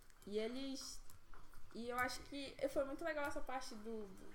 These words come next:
do, do jovem ser ouvido, porque no início, é,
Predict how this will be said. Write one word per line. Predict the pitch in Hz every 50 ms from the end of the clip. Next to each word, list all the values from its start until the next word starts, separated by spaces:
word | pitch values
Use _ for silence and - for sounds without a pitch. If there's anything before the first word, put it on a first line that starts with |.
| 202 196
do, | 196 202 202 196 190
do | 180 196 220
jovem | 240 220 226 247 302
ser | 302 - 269
ouvido, | 233 208 214 202 233 262 269 262 240 233
porque | - 226 - - 240 220
no | 226 247
início, | 277 269 247 220 214 240 262 269 277 - - 185 180 - - - - - - - - -
é, | - 196 196 202 202 202 202 202 -